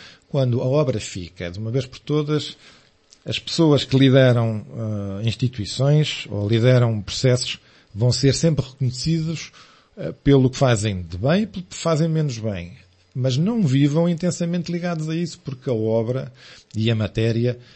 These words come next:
mantém-se para lá de, de, daquilo que nós vimos como um, algo de momentâneo. E é importante é mudarem essa, essa lógica, essa perspectiva e essa forma de estar. Se for assim,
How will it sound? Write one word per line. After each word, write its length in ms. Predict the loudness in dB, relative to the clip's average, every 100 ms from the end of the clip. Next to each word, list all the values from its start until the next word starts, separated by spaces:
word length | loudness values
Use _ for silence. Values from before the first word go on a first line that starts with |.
| _ -6
mantém-se 600 | -4 0 0 0 0 -8
para 240 | _ 0
lá 300 | 0 0 0
de, 120 | -2
de, 960 | -6 -4 -4 -6 -10 -12 -12 -10 -10 -12 -16
daquilo 580 | -20 -20 -4 -2 0 -2
que 80 | 0
nós 400 | -2 -2 -6 -18 _ _ _ -10
vimos 440 | -2 -2 0 -4
como 340 | -4 -2 -2
um, 680 | -4 -6 -10 -10 -12 -14 -18 -6
algo 400 | -2 0 0 -2
de 120 | -4 -4 -4 0
momentâneo. 760 | 0 2 0 0 -2 -2 -4 0
E 140 | 0
é 20 |
importante 420 | 0 -2 -6 -4
é 60 | -4
mudarem 440 | -4 -6 -4 -4
essa, 400 | -6 -8 -12 -14 -12
essa 220 | -8 -6
lógica, 420 | -4 -4 -4 -6
essa 180 | -8 -10
perspectiva 680 | -14 -12 -14 -8 -6 -4 -2
e 100 | -2
essa 260 | -4 -6
forma 500 | -8 -6 -2 0 -2
de 100 | -6
estar. 360 | -10 -6 -6 -6 -16 _ -20 -20
Se 120 | -14 0
for 160 | 2
assim, 400 | 2 4 2 2